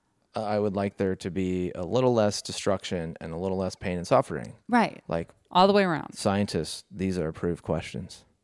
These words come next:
Speaker 2: Yeah.
Speaker 1: I don't know.
Speaker 2: And the thing is, is, but we already know the answers to that. We don't need scientists.
Speaker 1: So if you're, w-, w-, okay.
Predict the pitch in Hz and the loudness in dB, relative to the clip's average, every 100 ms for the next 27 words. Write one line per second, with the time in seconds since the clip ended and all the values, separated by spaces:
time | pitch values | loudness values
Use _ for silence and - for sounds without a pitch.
0 | _ - 254 269 - 180 262 _ _ - | _ 0 2 2 0 -10 -16 _ _ -12
1 | 50 - - 311 277 277 320 330 294 262 | -10 -12 0 0 2 0 2 2 4 2
2 | 208 - 226 208 220 214 240 190 156 170 | 0 -2 0 0 0 2 2 2 0 0
3 | - 156 156 - - - 170 - 185 190 | 0 -4 -6 -8 -10 -8 -6 -2 0 0
4 | - 175 - 160 160 - - - - - | -2 -4 -2 0 2 0 -4 -14 -16 -16
5 | - - 151 180 - 147 - - - _ | -2 2 4 4 2 -2 -8 -10 -12 _
6 | 139 92 82 | -4 -2 -6